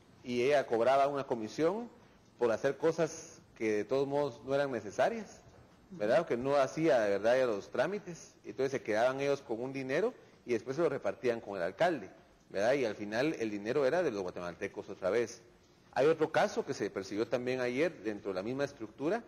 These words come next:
donde, eh, la Municipalidad de Chinautla contrató a una empresa para, eh, cobrar el yusi, y le daba el quince por ciento del yusi que cobraba, supuestamente.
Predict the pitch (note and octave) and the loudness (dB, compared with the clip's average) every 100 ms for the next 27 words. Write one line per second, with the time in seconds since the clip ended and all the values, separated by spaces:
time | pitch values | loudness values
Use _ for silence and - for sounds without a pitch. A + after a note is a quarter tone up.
0 | - - - - C#3+ D#3 E3+ - - - | -18 -20 -10 -4 -2 2 0 0 -8 -20
1 | - - A2 G#2 G2 - - G#2+ G#2 G#2 | -16 -6 -2 0 -2 -6 -12 -4 -4 -2
2 | G#2+ G#2 G#2 G2+ G#2+ C3+ - C3+ C3+ C3+ | -6 -10 -6 -2 0 -2 -6 -6 -4 -2
3 | D3 C#3 A#2 G2+ F#2 - B2 B2 B2 B2 | -2 -2 -4 -4 -6 -2 0 2 0 -6
4 | A#2 C3 B2+ D#3 F#3 - _ _ - - | -4 -4 -4 -4 -12 -14 _ _ -20 -20
5 | - - - C3 C#3 C#3 C#3 - - A#2 | -20 2 6 8 6 4 0 -6 -12 -6
6 | G2+ G2 F#2+ F#2 G#2+ A2 A#2 A#2 D#3+ A#3 | -4 -2 -4 -4 0 2 4 2 0 -2
7 | - F2+ - - - - - - - - | -6 -14 -16 -20 -20 -20 -20 -20 -20 -20
8 | - - - _ - D3 C3+ C#3+ F3 D3+ | -20 -20 -20 _ -4 2 4 4 4 2
9 | F3 F#3+ F#3+ F#3+ C3 A#2+ F3 G#3 G#3 B2 | -2 -2 -2 -2 -4 -2 -2 0 2 2
10 | A#2+ C#3 C3 A2+ A2 B2+ G#3+ D3 F2 - | 0 -4 -2 -2 0 2 4 2 -2 -16
11 | - - - - - - - - - C#3+ | -20 -20 -20 -20 -20 -20 -20 -20 -6 -2
12 | - D3+ - D#3+ G#3+ F3+ - | 4 4 4 2 2 0 -6